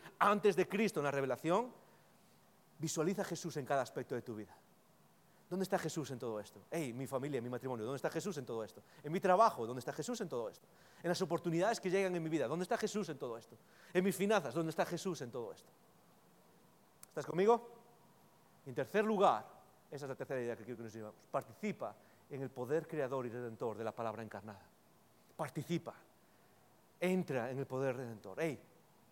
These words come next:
si estás aquí y no crees en Jesús, tengo que decirlo, ¿ok?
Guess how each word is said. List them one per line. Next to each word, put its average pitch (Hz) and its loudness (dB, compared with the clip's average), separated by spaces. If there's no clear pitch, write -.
si - -16
estás 175 0
aquí 160 -2
y 165 -6
no 143 -2
crees 156 -2
en 139 -4
Jesús, 135 -8
tengo 139 -2
que 143 0
decirlo, 117 -6
¿ok? - -12